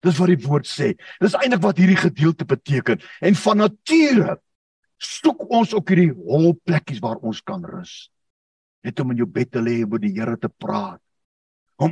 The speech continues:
op te staan en jou kamerjas aan te trek, net te gaan sit op 'n bank en met die Here te praat, om musiek te luister. Dis die Here is nie groot nie. Om na die sonsopkoms te kyk, dis 'n hol plek, want dit herinner jou aan die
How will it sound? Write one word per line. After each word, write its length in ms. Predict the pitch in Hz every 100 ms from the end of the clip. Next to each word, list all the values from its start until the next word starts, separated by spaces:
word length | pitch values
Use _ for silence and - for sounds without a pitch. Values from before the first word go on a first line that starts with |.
| 180
op 140 | -
te 80 | -
staan 460 | 143 - 160 143 139
en 20 |
jou 100 | 131 104 _ -
kamerjas 480 | 160 160 147 143 - -
aan 140 | 143
te 60 | 131
trek, 300 | - 143 120 - - -
net 140 | 170
te 40 | 180
gaan 160 | - 147
sit 340 | - 170 - 143
op 100 | 139
'n 140 | 170
bank 280 | 147 143 -
en 80 | 131
met 120 | 120
die 140 | 123
Here 200 | 123 135
te 140 | - 131
praat, 400 | - 147 127 -
om 120 | 127
musiek 420 | 127 - - 151 -
te 100 | 139
luister. 540 | 120 147 127 - 120 - - - -
Dis 140 | 135
die 180 | 143 127
Here 260 | 143 135 -
is 160 | 131 -
nie 160 | 139
groot 480 | 123 - 143 139 127 -
nie. 100 | 214 - -
Om 140 | - 160
na 80 |
die 160 | 147 151
sonsopkoms 920 | - 170 156 - - 151 - 170 131
te 100 | -
kyk, 220 | - 165 160
dis 180 | 156
'n 60 | 175
hol 440 | 113 135 170 160 -
plek, 280 | 185 151 - - -
want 200 | 143 165
dit 80 | 165
herinner 300 | - 175 170
jou 120 | 175
aan 120 |
die 60 | -